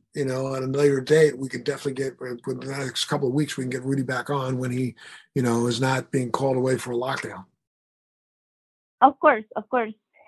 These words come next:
Speaker 2: He, he will tell me at time. That was just probably an emergency, but hopefully soon we can do this again.
Speaker 1: Absolutely. Let's try to do this, okay? Well,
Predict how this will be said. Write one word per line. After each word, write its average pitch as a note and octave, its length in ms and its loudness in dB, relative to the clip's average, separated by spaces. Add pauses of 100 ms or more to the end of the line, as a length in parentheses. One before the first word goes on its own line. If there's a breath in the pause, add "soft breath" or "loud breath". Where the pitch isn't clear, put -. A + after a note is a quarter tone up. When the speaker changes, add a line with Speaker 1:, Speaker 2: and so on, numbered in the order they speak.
Speaker 2:
He, A#3 520 6
he D#4 120 8
will D#4 180 10
tell C4 180 12
me B3+ 140 2
at A#3 160 4
time. G#3+ 400 -4 (280)
That A#3 140 10
was C4 160 6
just B3+ 180 -4
probably G#3+ 280 6
an G3+ 160 4
emergency, F3+ 680 -10 (100)
but F3 260 6
hopefully A3 640 4
soon G3+ 220 -2
we F#3+ 120 0
can F#3 340 -6 (220)
do F#3+ 80 2
this F3+ 180 -2
again. E3+ 280 0 (580)
Speaker 1:
Absolutely. D3 400 4
Let's C#3+ 120 6
try D#3 220 4
to C#3+ 80 6
do C3 140 0
this, B2 240 -2
okay? C#3 340 -4 (380 loud breath)
Well, F#3 100 -8